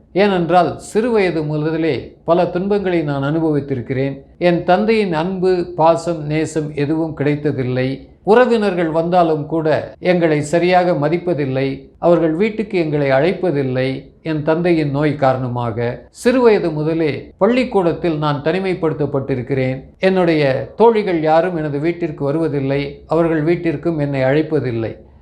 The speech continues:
இதுபோல எல்லா காலகட்டத்திலும் என்னுடைய தந்தையின் நோயால் நான் பாதிக்கப்பட்டிருக்கிறேன். சிறுவயதாக இருக்கும் பொழுது இரவில் எங்காவது தனியாக செல்ல வேண்டுமென்றால்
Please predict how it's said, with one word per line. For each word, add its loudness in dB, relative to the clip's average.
இதுபோல 4
எல்லா 0
காலகட்டத்திலும் 0
என்னுடைய -2
தந்தையின் 0
நோயால் 0
நான் -2
பாதிக்கப்பட்டிருக்கிறேன். -2
சிறுவயதாக 4
இருக்கும் -4
பொழுது -2
இரவில் 0
எங்காவது 2
தனியாக 2
செல்ல 0
வேண்டுமென்றால் -2